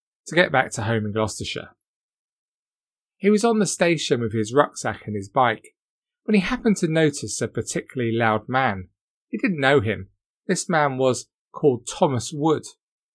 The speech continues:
He was standing not far from Tom. Twenty-two-year-old Thomas Wood was on the platform with his girlfriend, Sarah Chadwick,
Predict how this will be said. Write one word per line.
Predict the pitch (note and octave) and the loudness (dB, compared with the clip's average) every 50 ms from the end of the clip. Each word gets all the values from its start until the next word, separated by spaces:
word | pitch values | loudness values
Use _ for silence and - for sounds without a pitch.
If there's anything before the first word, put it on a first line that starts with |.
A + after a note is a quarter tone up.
| _ _ _ _ | _ _ _ _
He | - F#3 G3 | 0 2 4
was | F#3+ E3+ - | 4 2 2
standing | - - D#3 C#3 C#3 C3 B2+ B2+ A#2+ A2+ - _ _ _ _ _ | 0 0 0 0 0 0 -2 -2 -2 -4 -8 _ _ _ _ _
not | - D3 C3+ - - | -2 0 0 -2 -2
far | - - D#3+ D#3 C#3 B2+ A2 | 2 6 8 8 8 6 4
from | - - A#2+ G#2 G#2 | 0 -4 -6 -6 -6
Tom. | - - - D#3 D#3+ - G#2+ G2 _ _ _ _ _ _ _ _ _ _ _ _ _ _ _ _ _ _ _ _ _ _ _ _ _ _ _ _ _ _ _ _ _ _ _ _ _ _ _ _ _ _ - | -8 -6 -4 -4 -2 -2 -4 -10 _ _ _ _ _ _ _ _ _ _ _ _ _ _ _ _ _ _ _ _ _ _ _ _ _ _ _ _ _ _ _ _ _ _ _ _ _ _ _ _ _ _ -4
Twenty-two-year-old | - - C#4+ A#3+ A#3+ G3+ - - G3 F3+ D#3+ D3 D3 C#3+ C3 B2 - | 0 0 2 2 0 0 2 4 6 6 6 8 6 6 6 4 0
Thomas | - - E3 C#3 B2+ A#2+ - - | -4 -2 -2 -2 -2 -2 -6 -4
Wood | D#3+ E3 D#3 B2+ A#2 - - _ _ _ _ _ _ _ _ | -2 0 0 0 -2 -4 -12 _ _ _ _ _ _ _ _
was | - F3+ D#3 | -2 2 2
on | F#3+ F#3 F3 | 4 2 2
the | E3 | 0
platform | - - - C#3 - - - - D#3+ C#3+ C3 | -2 0 0 0 0 0 0 0 2 2 2
with | B2 G2+ | 0 -2
his | A#2 A#2 - | -4 -6 -2
girlfriend, | - D3 D3 D3+ D3 - - D#3+ D#3 F3 G#3 G#3 - | 2 4 6 6 4 4 2 0 0 0 0 -4 -6
Sarah | - - C3+ A#2+ A2 G#2+ G#2 | -4 -2 0 0 0 0 -2
Chadwick, | - - C3+ A#2+ - C3+ C#3+ D#3 - | -4 -4 -4 -2 0 0 0 -2 -2